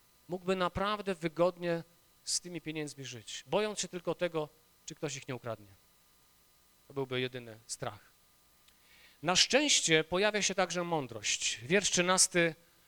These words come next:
mówi o sługach, którzy podeszli do Naamana i przemówili mu do rozsądku. I to jest ten moment,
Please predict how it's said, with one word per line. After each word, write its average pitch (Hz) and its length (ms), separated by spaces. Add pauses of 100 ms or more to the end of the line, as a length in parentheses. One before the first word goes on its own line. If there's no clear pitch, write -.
(200)
mówi 190 280
o 170 120
sługach, - 800 (760)
którzy 175 220
podeszli 160 560
do 123 120
Naamana 123 520 (400)
i 214 100
przemówili 226 760
mu 123 200
do 131 140
rozsądku. 127 640 (600)
I 160 60
to 175 80
jest 156 140
ten 160 140
moment, 156 600